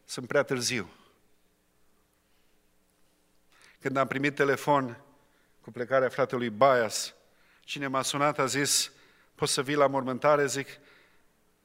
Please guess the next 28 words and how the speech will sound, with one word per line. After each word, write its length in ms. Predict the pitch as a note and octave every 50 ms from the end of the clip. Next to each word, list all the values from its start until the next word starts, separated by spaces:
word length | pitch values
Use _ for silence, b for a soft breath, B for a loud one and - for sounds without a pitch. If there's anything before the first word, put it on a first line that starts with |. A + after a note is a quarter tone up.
| _ _ _ _
„Mi-aduc 280 | - C3+ C3+ D3+ D3+ -
aminte 380 | D3 C#3+ D3+ D#3 D3+ D3 D3
că 120 | - - D3
în 320 | C#3 C3+ C#3 C#3+ - - - - - _ _ _ _ _ _ _ _
iunie 680 | - C3+ C3+ D3 D#3 E3 D#3+ D3 C3+ B2+ B2 A#2+ -
am 100 | B2 A#2+
fost 200 | A#2 - C#3+ C3+
la 100 | - C#3
noapte 300 | C3 C#3+ D3 C#3 - C#3
de 100 | C3 C3
veghe 320 | B2+ A2+ C#3+ D3+ C#3 C3 C3
la, 320 | B2 B2 A#2 A2+ A2+ - B B B B B B B B B _
la, 520 | - B2+ A#2+ A#2 A2+ A2+ G#2+ G#2+ G#2+ C3+ C3+ - - _ _ - - _ _ _ _ B B B B B B B B B B B B B B B B B B B B B B B B B B B B B B B B _ _ _ _ B B B B B B
la 160 | B C3+ B2+
Seattle 580 | A#2+ - - C3+ C#3+ D3+ D3+ D3 C#3 B2 A#2 G#2+ B B B B B B B B B _
și 140 | - - -
la 100 | C3 B2
noaptea 300 | B2 C#3+ D3 C#3 - C3+
aceea 200 | - - D3 C#3
de 120 | C3 C3
veghe, 400 | A#2 G#2+ A#2+ C#3+ D3 C3 C3 B2
printre 340 | - - B2+ B2 A2+ - B2
mulți 320 | A#2 B2 D3 D#3+ D3 -
prieteni 380 | - D3+ C#3+ C#3 C3+ - C3 B2
pe 80 | C3+
care 200 | B2+ - C3+ C3
i-am 160 | C3 B2 A#2+ B2+
întâlnit, 460 | B2 A#2 - A#2+ A#2+ C3 C#3 C3+